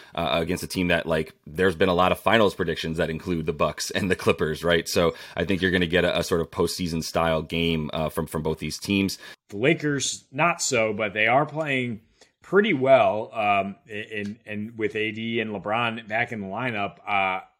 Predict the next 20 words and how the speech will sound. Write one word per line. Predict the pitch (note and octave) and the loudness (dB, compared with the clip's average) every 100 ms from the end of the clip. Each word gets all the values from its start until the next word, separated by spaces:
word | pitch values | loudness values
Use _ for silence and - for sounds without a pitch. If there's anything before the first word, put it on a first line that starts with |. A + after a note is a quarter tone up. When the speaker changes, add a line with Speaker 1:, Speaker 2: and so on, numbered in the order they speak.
| _ _ G#2+ | _ _ 2
Speaker 2:
I, | A2+ | 2
I | G#2 A2 | 4 2
would | |
have | G#2+ B2 B2 | 0 -2 -2
to | |
think | C#3+ A#2+ G#2 | -6 -6 -6
this | G#2+ - | -6 -6
spread | - A2+ A2+ | -2 0 0
would | G#2+ | -2
be | G#2+ | -4
a | G#2 | -2
lot | G#2 F2 | -2 -4
bigger | G2 A2+ C#3 C#3+ | -6 -2 -2 -2
if | A2 | -6
Halliburton | - G#2+ A2 G2+ A2 G#2+ G2+ | -6 -4 -4 -4 -8 -8 -10
was | F#2+ - - - | -8 -10 -12 -14
still | - A#2 G#2+ G#2 - | -4 -2 -2 -4 -12
officially | - A#2 A2 F#2+ - | -8 -6 -6 -8 -10
out. | F#2 G#2 E3+ - _ - _ _ | -6 -4 -6 -10 _ -20 _ _
Um, | A#2 A2 G2+ | -2 0 -2